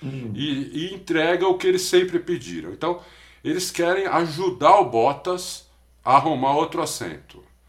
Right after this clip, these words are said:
Speaker 2: Uma das possibilidades é Alfa Romeo.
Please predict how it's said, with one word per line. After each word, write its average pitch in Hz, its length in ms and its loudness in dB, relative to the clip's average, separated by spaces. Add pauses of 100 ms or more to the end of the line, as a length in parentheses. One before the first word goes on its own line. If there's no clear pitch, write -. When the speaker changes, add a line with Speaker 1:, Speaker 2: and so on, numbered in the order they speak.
(720)
Speaker 2:
Uma 262 340 4
das 156 240 0
possibilidades 135 1400 -4 (500)
é 123 280 -2 (120)
Alfa 151 340 0
Romeo. 123 360 -6